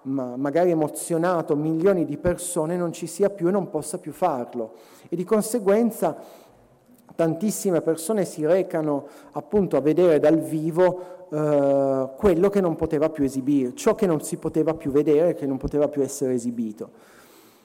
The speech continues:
E questo è sicuramente un problema, soprattutto è un problema in una società che appunto sul piano creativo e attualmente sul piano delle arti soprattutto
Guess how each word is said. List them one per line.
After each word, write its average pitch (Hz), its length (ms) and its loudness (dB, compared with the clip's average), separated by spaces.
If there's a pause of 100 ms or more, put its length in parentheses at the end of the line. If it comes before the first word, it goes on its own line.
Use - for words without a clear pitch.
(480)
E 240 100 0
questo 240 360 4
è - 20 4
sicuramente 180 560 2
un 175 80 2
problema, 160 420 4
soprattutto 180 460 0
è - 20 6
un 170 100 2
problema 180 540 4
in 180 80 6
una 156 140 2
società 175 840 -2 (120)
che 196 140 6
appunto 190 420 2
sul 165 180 0
piano 196 280 4
creativo 185 1000 4
e 190 160 2
attualmente 180 880 2
sul 165 180 -6
piano 170 240 2
delle 147 300 6
arti 147 400 2
soprattutto 156 800 0